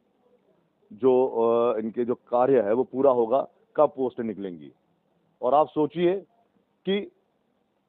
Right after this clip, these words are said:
विभाग ये कह रहे हैं कि हमारे पास मैन पावर की कमी है, ये पोस्टें हैं, ये निकालिए, लेकिन वही आरक्षण के चक्कर में implement नहीं हुआ है।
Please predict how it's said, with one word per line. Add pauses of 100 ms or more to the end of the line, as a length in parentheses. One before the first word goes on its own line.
(440)
विभाग
ये
कह
रहे
हैं
कि
हमारे
पास (920)
मैन
पावर
की
कमी
है,
ये
पोस्टें
हैं, (300)
ये
निकालिए, (420)
लेकिन (580)
वही
आरक्षण
के
चक्कर
में
implement
नहीं
हुआ
है।